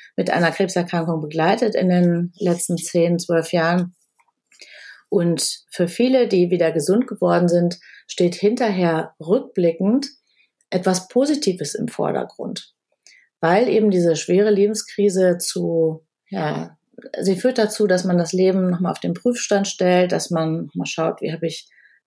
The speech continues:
bisher gelebt, was sind meine Prioritäten, wie möchte ich weitermachen. Häufig verschieben sich die Prioritäten und es findet eine ganz tiefe innere Veränderung und Transformation statt. Und das wird aber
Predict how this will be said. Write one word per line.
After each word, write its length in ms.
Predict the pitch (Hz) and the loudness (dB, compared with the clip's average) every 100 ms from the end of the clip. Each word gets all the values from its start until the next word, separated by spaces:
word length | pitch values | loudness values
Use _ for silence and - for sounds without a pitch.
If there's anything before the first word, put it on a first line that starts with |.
| - | -6
bisher 340 | 180 - 175 | -4 2 2
gelebt, 640 | 170 170 208 254 254 - - _ _ _ _ | 2 2 4 2 -2 -16 -16 _ _ _ _
was 160 | - 165 | -8 -6
sind 100 | 180 | -4
meine 180 | 170 160 | -4 -4
Prioritäten, 720 | - 170 160 160 - 220 202 | 0 0 0 -2 -2 0 2
wie 100 | 175 | 2
möchte 240 | 165 156 | 0 -4
ich 160 | - 170 | -6 0
weitermachen. 840 | 170 214 214 196 185 180 180 175 175 | 2 2 0 0 0 0 0 0 0
Häufig 340 | 175 170 165 | -2 -2 -8
verschieben 420 | 170 - 214 240 | -8 -4 0 2
sich 180 | 220 202 | 2 2
die 160 | - 180 | -2 -8
Prioritäten 920 | - 185 175 175 175 190 185 185 180 - - - _ | -2 2 2 2 -2 -2 0 -2 -4 -10 -20 -20 _
und 180 | 190 175 | -2 -2
es 120 | 170 | 0
findet 340 | - 220 202 | 0 0 0
eine 200 | - 170 | -2 -2
ganz 480 | 165 208 262 - _ | 2 0 0 -4 _
tiefe 360 | - 240 233 - | -8 -4 -2 -2
innere 440 | - 196 220 208 | 0 2 2 0
Veränderung 640 | 208 - 170 247 240 220 214 | 0 -2 2 2 2 0 0
und 160 | 190 | -2
Transformation 840 | 180 185 180 190 180 170 - 165 160 | -2 -2 -2 -2 -2 -2 -2 -4 -4
statt. 320 | - - - - _ _ - - | -8 -12 -12 -16 _ _ -20 -10
Und 140 | - 185 | 0 0
das 220 | 185 185 | 0 0
wird 240 | 214 - | -2 0
aber 400 | 190 185 175 175 | 0 2 2 0